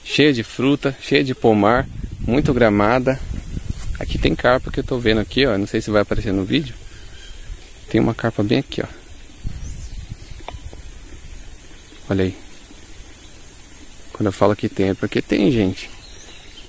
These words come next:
Tem muito peixe aqui. Vamos lá conhecer os demais? Tá faltando pouco pra finalizar, tá bom?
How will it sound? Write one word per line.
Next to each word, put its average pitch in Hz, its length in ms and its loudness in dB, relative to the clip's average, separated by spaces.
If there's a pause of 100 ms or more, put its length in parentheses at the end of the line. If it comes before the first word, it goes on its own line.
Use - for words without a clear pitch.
(920)
Tem 123 120 8
muito 120 280 4
peixe - 280 0
aqui. 95 200 -6 (1200)
Vamos 131 220 6
lá 131 100 6
conhecer 117 360 4
os 104 140 2
demais? 117 340 4 (600)
Tá 143 80 -2
faltando 156 380 4
pouco 139 260 6
pra 127 140 0
finalizar, 107 580 4
tá 117 100 -2
bom? 123 220 4